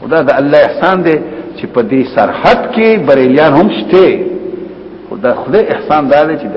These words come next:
بریلیانو اثرات سیوا دي په دغه لحاظ سره، نو بریلیان پکې په نوم نشتی. لږ لږ بچت دی.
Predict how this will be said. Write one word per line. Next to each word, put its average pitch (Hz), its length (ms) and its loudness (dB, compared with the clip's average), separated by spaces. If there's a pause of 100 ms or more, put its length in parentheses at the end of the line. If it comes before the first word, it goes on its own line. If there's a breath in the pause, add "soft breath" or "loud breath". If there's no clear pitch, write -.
(160)
بریلیانو 110 480 -2 (100)
اثرات - 280 -4 (140)
سیوا 95 260 -4
دي 127 100 -6
په 123 120 -8
دغه 120 180 -6
لحاظ 110 220 -4 (100)
سره، 113 160 -6 (440 loud breath)
نو 95 60 -12
بریلیان 101 300 -6
پکې - 300 -14
په 101 80 -10
نوم 156 180 0 (100)
نشتی. - 320 -8 (1300)
لږ 151 160 0 (100)
لږ 110 180 -2
بچت - 300 -12
دی. 78 100 -14